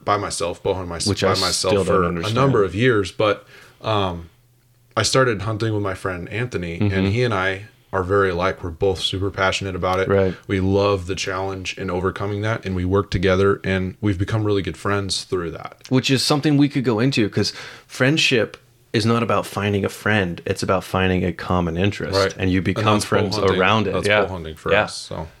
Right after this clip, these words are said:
Speaker 2: Yeah. No, that's cool. Um, last, last question about, about bow hunting and bows and stuff.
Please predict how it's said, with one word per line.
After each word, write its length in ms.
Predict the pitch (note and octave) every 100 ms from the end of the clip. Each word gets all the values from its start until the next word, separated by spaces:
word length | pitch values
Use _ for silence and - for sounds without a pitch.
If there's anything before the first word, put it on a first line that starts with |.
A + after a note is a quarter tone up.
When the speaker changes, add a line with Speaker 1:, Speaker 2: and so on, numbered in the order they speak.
| _
Speaker 2:
Yeah. 220 | A2 G#2+ - -
No, 140 | A2+
that's 220 | G#2+ G#2+
cool. 280 | - A#2 F#2+ - - -
Um, 280 | C3+ C#3 -
last, 380 | C3 D3 C#3+ -
last 220 | A2+ A#2+
question 340 | - G2 - G2
about, 340 | F2+ F2 E2+ - _
about 340 | - E2 - -
bow 140 | F2
hunting 280 | F2 E2+ -
and 120 | F2+
bows 220 | - - F2+
and 100 | -
stuff. 220 | -